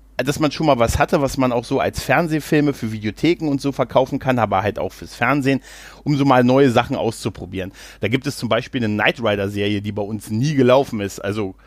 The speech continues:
nicht Team Knight Rider, sondern davor gab es schon mal so eine, die so ein bisschen in Richtung Knight Rider Transformers ging, die nie ausgestrahlt wurde, weil die Quoten nicht so stark waren. Aber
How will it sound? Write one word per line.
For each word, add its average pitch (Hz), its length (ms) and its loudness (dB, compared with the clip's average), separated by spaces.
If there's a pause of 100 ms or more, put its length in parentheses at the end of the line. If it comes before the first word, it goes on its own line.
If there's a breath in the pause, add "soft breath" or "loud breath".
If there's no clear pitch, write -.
(220 soft breath)
nicht 120 260 0
Team 175 180 0
Knight 165 260 2
Rider, 156 360 4
sondern 135 260 0
davor 135 400 2
gab 107 240 0
es 123 80 -8
schon 127 160 -4
mal 117 160 0
so 113 80 -2
eine, 113 240 0
die 110 120 -2
so 110 100 -2
ein 104 60 -2
bisschen 127 280 0
in 113 140 0
Richtung 117 320 0
Knight 107 260 0
Rider 117 220 4
Transformers 131 580 0
ging, 151 220 -4 (360 loud breath)
die 117 120 2
nie 147 240 2
ausgestrahlt 120 720 -2
wurde, 120 240 2
weil 110 100 4
die 110 120 -4
Quoten 123 380 -6
nicht 98 140 -6
so 95 100 -12
stark 95 340 -4
waren. 131 180 -2
Aber 127 360 0